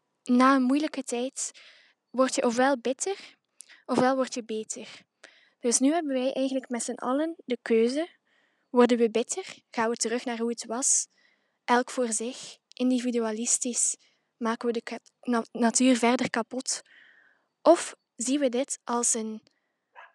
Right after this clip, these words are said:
als een kans om het beter te doen, om op een andere manier te gaan leven, om het leven, zeg maar, op een hoger niveau te spelen?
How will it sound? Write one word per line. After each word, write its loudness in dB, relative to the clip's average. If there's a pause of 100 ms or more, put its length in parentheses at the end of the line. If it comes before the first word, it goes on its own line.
(220)
als 4
een 0
kans 4
om -4
het -2
beter -2
te -6
doen, -4
om -6 (640)
op 2
een 8
andere 4
manier 0
te -2
gaan -2
leven, -2
om -2
het -4
leven, 2 (540)
zeg -8
maar, -6
op -8
een 0
hoger 2
niveau 0
te -12
spelen? -4